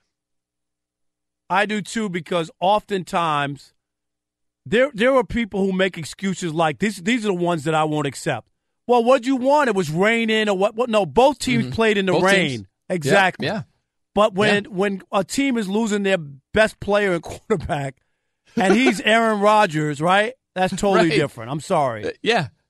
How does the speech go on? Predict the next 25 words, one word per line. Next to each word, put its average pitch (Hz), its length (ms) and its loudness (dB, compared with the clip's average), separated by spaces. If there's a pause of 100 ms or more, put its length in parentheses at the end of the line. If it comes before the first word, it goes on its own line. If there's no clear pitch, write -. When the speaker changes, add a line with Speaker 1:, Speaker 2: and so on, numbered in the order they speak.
(140)
Speaker 2:
it 175 140 0
Speaker 1:
The, 196 80 4
Speaker 2:
is. 202 180 0
Speaker 1:
the 180 100 0
Lions 214 340 2
Speaker 2:
It - 20 -12
Speaker 1:
can 208 120 -2
celebrate 202 480 0
all 202 200 4
they 208 100 2
want, 180 300 0
but 160 140 -2
they 196 140 0
know 202 180 2
if 180 100 -2
Aaron 185 260 0
Rodgers 185 300 2
were 180 80 -8
playing, 208 520 -4
it 185 120 -2
wouldn't 185 320 -2
have 165 80 -2
been 170 100 -2
a 165 60 0
whitewash. 143 640 -2